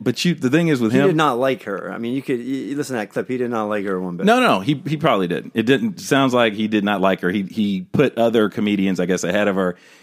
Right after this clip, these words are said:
Speaker 1: A, a lot of it, and you see, the thing is, too, you don't know if it's a hundred percent racist because you don't know how much of it is that he's upset that his friend didn't get a shot that she did. And so a lot of times, if you can't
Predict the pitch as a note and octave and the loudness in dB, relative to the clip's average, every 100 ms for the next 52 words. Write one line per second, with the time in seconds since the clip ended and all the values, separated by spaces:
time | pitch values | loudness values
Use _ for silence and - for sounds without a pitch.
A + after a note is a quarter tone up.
0 | _ _ A#2 A2+ - B2+ C#3 D#3+ - C#3+ | _ _ -4 -4 -2 -2 2 2 2 2
1 | B2 - _ - D3+ D#3 D3 E3+ D#3 F#3 | 0 -2 _ -4 -4 -4 -2 -2 0 0
2 | E3+ B2+ - C3+ B2+ B2 _ _ _ - | 0 -2 0 2 2 -4 _ _ _ -20
3 | _ _ _ D#3+ C4 A#3+ F#3 C3+ A2+ B2 | _ _ _ 0 2 4 2 2 2 2
4 | C3+ G2 F#2+ C3 A2 A2+ B2 C3 A2+ G#2 | 2 0 -2 0 0 2 2 2 -2 -8
5 | G#2 A2 A2 C#3+ C#3+ B2 A#2 B2 B2+ A#2+ | -2 -2 0 0 2 0 0 0 0 0
6 | A#2+ G#2 G2+ G2 F#2+ F#2 G2 G#2+ C#3 A#2+ | 0 2 2 0 -2 -2 -2 0 0 0
7 | G2+ - G#2+ G2+ - G#2+ G2+ F#2+ - _ | -2 2 2 2 0 2 2 0 -4 _
8 | _ _ _ - C#3 A#2 - B2+ B2+ B2 | _ _ _ -2 0 0 -2 0 2 4
9 | A2 G2+ F2+ - A2+ G#2 G2 F#2 G2+ F2+ | 2 0 -4 0 0 0 -2 0 0 -2
10 | E2+ - F#2 D2 - _ _ _ _ - | -4 -6 -8 -8 -14 _ _ _ _ -4
11 | G#2 G2+ B2 G#2+ G2+ F#2+ - - _ _ | -2 0 2 4 2 -2 -10 -20 _ _
12 | _ B2 E3 D#3+ E3 C3+ A#2 G2+ B2 A#2+ | _ -2 0 2 2 2 0 -4 -4 -6
13 | - D3 C#3+ A2 | -4 0 0 -2